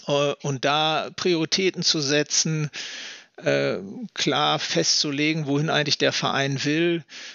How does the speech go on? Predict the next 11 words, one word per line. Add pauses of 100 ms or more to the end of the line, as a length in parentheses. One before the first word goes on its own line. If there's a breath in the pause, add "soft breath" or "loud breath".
(160 loud breath)
äh,
das
ist
schon,
ähm, (500 loud breath)
ist
schon
eine
Herausforderung, (500 loud breath)
die,
ähm,